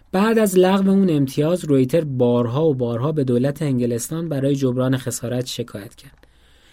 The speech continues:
هفده سال بعد از اون امتیاز، جورج رویتر، فرزند بارون رویتر، به ایران اومد تا با پیشنهاد جدید بتونه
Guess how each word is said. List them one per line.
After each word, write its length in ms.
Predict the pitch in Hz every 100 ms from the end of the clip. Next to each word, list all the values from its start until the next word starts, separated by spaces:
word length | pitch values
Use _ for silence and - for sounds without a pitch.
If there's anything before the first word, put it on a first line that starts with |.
| _ _ -
هفده 400 | 180 175 214 226
سال 240 | - 196 170
بعد 260 | 170 160
از 140 | 143 143
اون 100 | 131
امتیاز، 600 | 120 120 131 170 196 196 - - _
جورج 320 | 156 190 233 185
رویتر، 440 | 151 131 143 170
فرزند 540 | 156 139 127 151 151
بارون 380 | 131 127 127 123
رویتر، 320 | 123 131 196
به 140 | 220 165
ایران 300 | 127 123 113
اومد 260 | 113 120 -
تا 120 | 147
با 140 | 147
پیشنهاد 560 | 139 147 143 147 156 147
جدید 560 | 135 139 139 165 196 -
بتونه 460 | 202 208 208 208